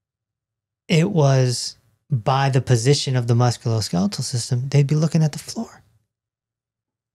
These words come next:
Because the head is coming off of the chest.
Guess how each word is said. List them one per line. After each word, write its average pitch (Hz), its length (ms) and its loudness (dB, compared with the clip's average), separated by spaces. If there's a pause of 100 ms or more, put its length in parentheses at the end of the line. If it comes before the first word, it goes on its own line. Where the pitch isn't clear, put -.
(1600)
Because 147 300 2
the 139 100 2
head 156 400 2
is 151 140 -2
coming 143 340 0
off 151 360 -2
of 135 160 -4
the - 80 -6
chest. 214 560 -6